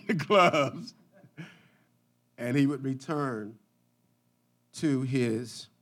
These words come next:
covert attack against the church for their lack of appreciation. So it happened one winter night, if you've ever been in Chicago.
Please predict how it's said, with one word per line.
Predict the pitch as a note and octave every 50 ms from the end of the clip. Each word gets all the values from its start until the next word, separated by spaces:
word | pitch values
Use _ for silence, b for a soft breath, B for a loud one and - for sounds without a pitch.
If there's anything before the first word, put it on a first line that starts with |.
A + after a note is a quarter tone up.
| _ _ _ _ _ _ _ _ _ _ -
covert | - - D3 C3 A#2+ A2 C#3 D#3 D3 C#3 B2+ C3+ -
attack | G#2+ G#2+ - - - D3+ C3 C3 C3 -
against | G2 G#2 B2+ B2 B2 A#2+ -
the | - G#2
church | - - - D3 B2 A2 G#2 - - - - _ _ _ _ _ _ _ _ _ _ _ _ _ _ _ _ _ _ _ _ _ _ _ _ _ _ _ _ _ _ _ _ _ _ _ _ _ _ _ _
for | - - B2+ A#2+
their | C3 B2 A#2+
lack | B2 B2 A#2+ A#2 -
of | A#2+ G#2
appreciation. | A2 - - - A#2+ G#2+ - - A#2+ A2 G#2+ G2 - - - - _ _ _ _ _ _ _ _ _ _ _ _ _ _ _ _ _ _ _ _ _ _ _ _ _ _ _ _ -
So | A3+ G3+
it | F#3
happened | G3 C4 C#4+ D#4 D4+ D4+ C4+ A#3+
one | G#3+ A3 A3+ A3 A3+ A3+ G3 E3
winter | F#3+ G#3 G#3 G3+ G#3 G#3 F#3+
night, | E3+ F3+ F#3 F3 D#3 C3 C3+ - -
if | - B2+ A#2+ -
you've | - B2+
ever | D#3 D#3+ D#3+ F3
been | D#3+ E3+ F3 E3+
in | E3 E3
Chicago. | - F#3 D#3 - F#3+ F3+ D3 B2+ G#2+ F#2+ F#2 D#2 D2